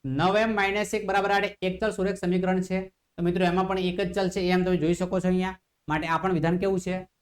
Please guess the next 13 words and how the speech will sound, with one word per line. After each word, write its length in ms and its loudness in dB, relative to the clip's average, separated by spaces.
અ, 100 0
સાચું 400 0
કહી 160 2
શકાય. 380 -4
ત્યારબાદ 360 2
એ 40 2
સમીકરણ 520 2
અને 180 4
પદાવલી 380 2
બંને 280 0
સમાન 300 0
પદો 240 2
છે. 220 -8